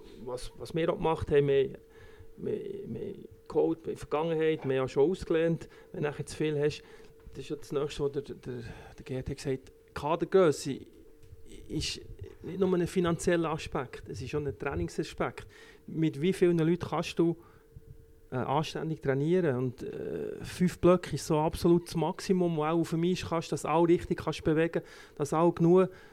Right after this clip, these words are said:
Intensität haben. Plus ist nicht nur das Training, das Plus ist noch, äh, ist, wenn die alle gesund sind und jeden Match fünf, sechs Latschen hast, die gering schiessen, weil sie nicht spielen.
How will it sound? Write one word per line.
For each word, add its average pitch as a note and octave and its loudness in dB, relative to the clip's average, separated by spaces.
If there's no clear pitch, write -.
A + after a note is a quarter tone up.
Intensität D#3+ -2
haben. E3 2
Plus - 10
ist C3 -10
nicht D3 0
nur D#3+ 0
das - -16
Training, C#3 -2
das - -18
Plus D#3+ -4
ist B2 -8
noch, C#3+ 2
äh, - -2
ist, - 0
wenn C#3 0
die D3+ 2
alle D#3+ 0
gesund E3 -2
sind C#3+ 0
und B2 -4
jeden D3+ 0
Match D3 -4
fünf, E3 -4
sechs - -2
Latschen D3 4
hast, D3+ 2
die C#3 4
gering D#3 2
schiessen, D#3+ 0
weil D#3 4
sie D#3+ 2
nicht E3+ 2
spielen. C#3 10